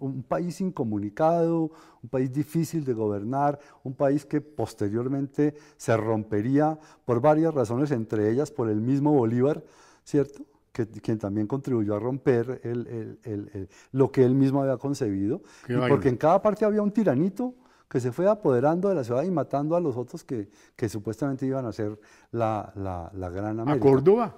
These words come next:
Speaker 1: A Córdoba,
Speaker 2: ¿Quién fue
Speaker 1: exacto,
Speaker 2: Córdoba?
Speaker 1: exacto. Hombre,
Speaker 2: Para
Speaker 1: Córdoba
Speaker 2: que Raúl Tamayo escuche, porque Raúl Tamayo Gaviria, a quien quiero con toda mi alma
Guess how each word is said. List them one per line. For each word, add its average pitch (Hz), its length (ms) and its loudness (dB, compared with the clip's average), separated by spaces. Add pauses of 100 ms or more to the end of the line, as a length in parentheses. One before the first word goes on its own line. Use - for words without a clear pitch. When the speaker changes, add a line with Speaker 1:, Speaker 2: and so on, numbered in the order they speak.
(840)
Speaker 1:
A 117 120 -6
Córdoba, 92 360 -8
Speaker 2:
¿Quién 156 180 4
fue 196 120 6
Speaker 1:
exacto, 196 220 4
Speaker 2:
Córdoba? 98 360 -6
Speaker 1:
exacto. 92 500 -14 (920)
Hombre, 127 200 -4
Speaker 2:
Para 131 160 4
Speaker 1:
Córdoba 147 160 8
Speaker 2:
que 160 80 4
Raúl 156 340 6
Tamayo 196 480 4
escuche, 190 420 -2
porque 151 280 -4
Raúl 139 280 0
Tamayo 185 400 -2
Gaviria, 160 540 0 (640)
a 123 100 -8
quien 135 280 0
quiero 180 380 4
con 127 220 -2
toda 170 220 0
mi 151 180 2
alma 127 420 -2